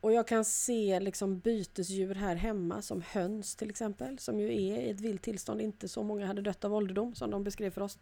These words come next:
Det är inte tiden som tar oss oftast. Eh, som inte uttrycker någon, någon liksom, eh, något ifrågasättande i det.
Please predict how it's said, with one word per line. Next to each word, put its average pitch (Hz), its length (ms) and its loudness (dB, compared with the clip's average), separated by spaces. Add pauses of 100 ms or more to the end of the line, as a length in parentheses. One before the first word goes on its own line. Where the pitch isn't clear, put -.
Det 214 80 -2
är - 40 2
inte 196 140 -4
tiden 175 380 0
som 202 140 -2
tar 190 220 2
oss 190 120 -2
oftast. 220 460 -4 (1300)
Eh, 226 520 4
som 294 260 4
inte 302 400 6
uttrycker 196 640 2
någon, 190 320 2
någon 190 260 2
liksom, 185 580 0
eh, 196 180 -2
något 196 160 -6
ifrågasättande 214 1040 2
i 294 60 0
det. 202 240 0